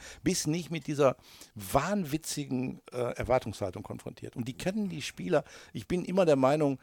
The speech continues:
toll, Hafenstraße, super, Festung, ja, aber für die anderen auch.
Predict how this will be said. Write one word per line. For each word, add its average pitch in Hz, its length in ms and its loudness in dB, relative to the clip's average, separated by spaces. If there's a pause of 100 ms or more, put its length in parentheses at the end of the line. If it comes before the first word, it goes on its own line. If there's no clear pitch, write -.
(200)
toll, 151 440 8
Hafenstraße, 117 680 2
super, 113 420 4
Festung, 123 520 0
ja, 156 400 0
aber 113 120 -4
für - 120 -2
die 117 80 0
anderen 127 220 0
auch. 107 280 -2